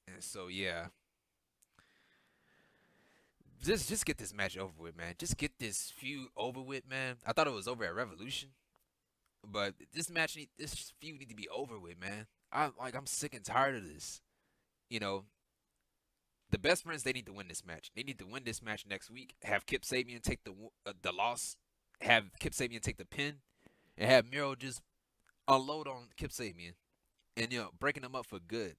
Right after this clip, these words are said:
So this is what I wanna see. This is what I wanna see. And so, yeah, that was it from that. And so, yeah, we had Alex Marvez again.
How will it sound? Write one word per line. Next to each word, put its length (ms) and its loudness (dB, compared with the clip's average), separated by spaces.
So 240 -6
this 200 -2
is 140 -14
what 180 2
I 60 6
wanna 240 -6
see. 260 -6
This 140 -8
is 80 -18
what 160 -2
I 80 2
wanna 260 -4
see. 320 -4
And 160 0
so, 200 0
yeah, 340 4
that 140 6
was 180 0
it 140 0
from 200 -16
that. 240 4
And 120 -4
so, 140 -2
yeah, 220 4
we 140 2
had 180 10
Alex 260 4
Marvez 400 4
again. 360 0